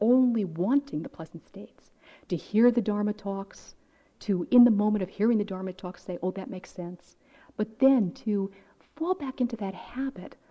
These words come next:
of only wanting the pleasant in life, of only wanting, uh, the body to feel good, of only wanting, um, the, the mind to feel the way we think it should feel. And it really just perpetuates suffering.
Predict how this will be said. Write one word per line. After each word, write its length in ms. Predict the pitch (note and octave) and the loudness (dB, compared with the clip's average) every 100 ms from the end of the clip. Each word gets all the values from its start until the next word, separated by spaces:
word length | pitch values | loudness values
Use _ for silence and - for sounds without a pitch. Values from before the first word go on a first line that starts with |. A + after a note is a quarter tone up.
| _ - | _ -8
of 140 | G#3+ - | -8 -6
only 460 | G#3 A#3+ B3 A#3+ A3+ | 0 2 4 2 0
wanting 480 | G3+ F#3+ G#3 - F3 | -4 -8 -10 -10 -10
the 80 | D#3+ | -10
pleasant 440 | - G3+ - E3+ | -12 -12 -10 -12
in 100 | E3+ | -14
life, 220 | F3 F3+ - - | -16 -16 -18 -16
of 100 | - - | -10 -2
only 380 | A3+ A#3 G#3 F#3+ - | 0 0 -2 -4 -8
wanting, 480 | F#3 F#3+ D#3 - - - - _ - | -8 -8 -10 -10 -12 -20 -20 _ -16
uh, 120 | F#3 | -14
the 120 | F3+ | -12
body 280 | F3 F3+ F#3+ | -10 -8 -8
to 100 | F#3 | -10
feel 300 | - G3 F#3+ | -12 -8 -8
good, 180 | F3 F3 | -8 -8
of 100 | - - | -8 -6
only 400 | G#3 A#3 G#3+ F3+ | -2 0 0 -2
wanting, 720 | D#3+ E3+ F3 F#3 - - A2+ - _ _ - | -6 -8 -8 -8 -10 -10 -10 -14 _ _ -20
um, 380 | F3+ F3 E3 A3+ - | -14 -10 -10 -10 -14
the, 480 | F3 F3 E3+ E3+ - - | -10 -6 -6 -6 -10 -8
the 300 | F3 F3 - | -6 -6 -6
mind 400 | E3+ E3+ F#3 G3+ | -6 -4 -2 -2
to 80 | G3 | -4
feel 260 | - F3 F3 | -8 -8 -4
the 80 | |
way 280 | F3 D#3+ F3 | -4 -2 -2
we 140 | E3+ F3+ | -2 -6
think 380 | - F#3 F3 - | -6 -6 -6 -8
it 180 | F#3+ - | -12 -10
should 240 | - F#3 - - | -12 -12 -12 -10
feel. 320 | D#3+ D3 D3+ _ _ _ _ _ - | -8 -8 -14 _ _ _ _ _ -2
And 160 | G#3 G#3 | 2 2
it 120 | - | 0
really 640 | F#3+ F3+ G#3 B3 A3+ E3+ D#3 | -4 -2 4 4 4 -2 -10
just 400 | - F3+ C#3+ - | -10 -10 -10 -20
perpetuates 680 | D#3 - D#3+ - D#3 D#3 - | -20 -18 -16 -14 -16 -16 -16
suffering. 460 | D#3+ - E3+ D#3 | -18 -16 -16 -14